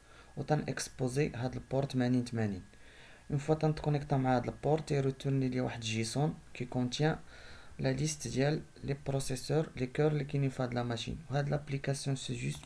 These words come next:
بوغ تيستي. هنا غادي ديفينيو الكونت ديالكم تاع دوكر هوب اللي هو سيمو اي تي. خصكم ديجا تكونوا كري-،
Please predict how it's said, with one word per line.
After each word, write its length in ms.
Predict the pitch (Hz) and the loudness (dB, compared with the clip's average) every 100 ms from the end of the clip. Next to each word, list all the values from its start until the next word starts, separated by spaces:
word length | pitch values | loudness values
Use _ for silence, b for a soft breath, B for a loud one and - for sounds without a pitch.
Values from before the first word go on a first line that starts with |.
| - | 0
بوغ 220 | 151 151 - - | 2 2 -2 -10
تيستي. 360 | - 120 - - B B B B B B B | -4 -4 -4 -10 B B B B B B B
هنا 400 | 135 127 156 185 - | -2 2 4 4 2
غادي 300 | 131 143 147 | 2 4 2
ديفينيو 680 | 139 143 139 143 143 151 131 - | 0 -2 0 2 4 4 2 -4
الكونت 400 | 131 - 143 139 | -8 0 0 2
ديالكم 580 | 123 127 127 - 151 165 - - | 0 0 0 2 0 0 -6 -2
تاع 300 | 147 151 151 - | 2 2 0 -4
دوكر 420 | - 127 139 139 - | -2 0 0 -2 -4
هوب 220 | 110 113 113 - - - B B B | -2 -2 -4 -20 -20 -18 B B B
اللي 100 | 147 | -2
هو 280 | 123 123 123 - - | 0 2 0 0 -6
سيمو 580 | - - 135 123 151 - - - | -4 -2 2 4 2 0 -8 -2
اي 120 | 123 | -2
تي. 240 | 120 156 - - - - - B B | -2 -6 -8 -8 -2 -2 -2 B B
خصكم 300 | - - 175 | -8 0 4
ديجا 220 | 160 160 | 4 4
تكونوا 320 | 165 - 160 156 | 2 2 2 2
كري-، 320 | - 151 | 0 0